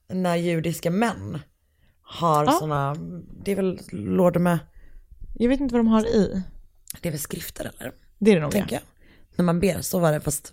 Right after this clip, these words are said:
Speaker 1: absolut inte, eftersom det var en
Speaker 2: En Carmex-burk.
Speaker 1: En Carmex-burk.
Speaker 2: Så de får en chock. Paulas mamma bryter ihop totalt. Pappan, William, han är, han är lite så här: "Jag ska hitta henne."
Speaker 1: Ah.
Speaker 2: Så han åker till Bennington för att
Speaker 1: Ah.
Speaker 2: sätta igång då en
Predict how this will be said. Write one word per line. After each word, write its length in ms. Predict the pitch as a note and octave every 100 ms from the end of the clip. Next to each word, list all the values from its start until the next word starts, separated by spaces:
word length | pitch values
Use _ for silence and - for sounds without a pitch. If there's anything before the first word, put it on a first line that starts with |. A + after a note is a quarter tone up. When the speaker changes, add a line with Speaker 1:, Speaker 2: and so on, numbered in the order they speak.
| -
Speaker 1:
absolut 500 | D#3+ - F3 E3 D#3
inte, 140 | C#3+
eftersom 220 | C#3+ - C#3+
det 60 |
var 160 | C3 B2
en 120 | C#3 - - _
Speaker 2:
En 120 | F#3
Carmex-burk. 680 | - F#3+ E3+ D#3+ - - -
Speaker 1:
En 100 | F3
Carmex-burk. 580 | D#3+ D3+ C#3 - D3+ - - - _ _ _ _ _
Speaker 2:
Så 160 | -
de 200 | G#3+ D4
får 60 | G#3
en 60 | E3
chock. 440 | - A#3 - -
Paulas 320 | B3 A#3 A3+
mamma 240 | G#3+ G3 F3
bryter 300 | E3+ - E3
ihop 200 | E3 - _ -
totalt. 580 | E3+ E3 - - - - -
Pappan, 580 | A#3 - - D#3+ A#3+ - - - - - - -
William, 480 | F#3+ F3 C3+ G#2 G#3
han 400 | - G3+ A#3+ A3+
är, 60 | G3+ -
han 280 | G3 A#3+ A3+
är 120 | F#3
lite 220 | E3+ D#3+
så 60 | E3
här: 160 | G2+ - - _ _ -
"Jag 180 | G#3 G#3+
ska 100 | G#3+
hitta 260 | F#3+ - G3
henne." 220 | E3+ - -
Speaker 1:
Ah. 300 | B3 A3+ G3
Speaker 2:
Så 120 | F3+
han 260 | G3+ G#3+ G3
åker 300 | D#3+ - -
till 100 | D#3+
Bennington 560 | E3+ D#3 - - - -
för 80 |
att 60 | D#3+
Speaker 1:
Ah. 40 | A#3+
Speaker 2:
sätta 140 | G#3+
igång 340 | D3+ B2+ G#2+ - -
då 260 | D#3 - - -
en 120 | D3+